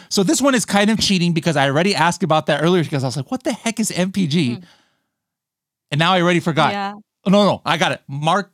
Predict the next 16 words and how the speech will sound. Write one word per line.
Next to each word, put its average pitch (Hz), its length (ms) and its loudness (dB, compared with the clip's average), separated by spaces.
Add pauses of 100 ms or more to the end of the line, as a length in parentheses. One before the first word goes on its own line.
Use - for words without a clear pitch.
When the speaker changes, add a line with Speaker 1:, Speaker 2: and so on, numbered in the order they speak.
(160)
Speaker 1:
marketplace 196 1200 -4
product 165 480 -2
guidance? 170 500 -4 (1300)
Speaker 2:
Yes, 202 600 -10
exactly. 202 500 -10
You're 190 200 -6
Speaker 1:
Yes. - 300 -2
Speaker 2:
right. - 120 -10
You're - 80 -14
Speaker 1:
All 147 80 0
Speaker 2:
right. 143 100 2
Speaker 1:
right. 110 100 -6
Got 147 180 0
it. - 40 -2
All - 120 4
right. 185 380 -2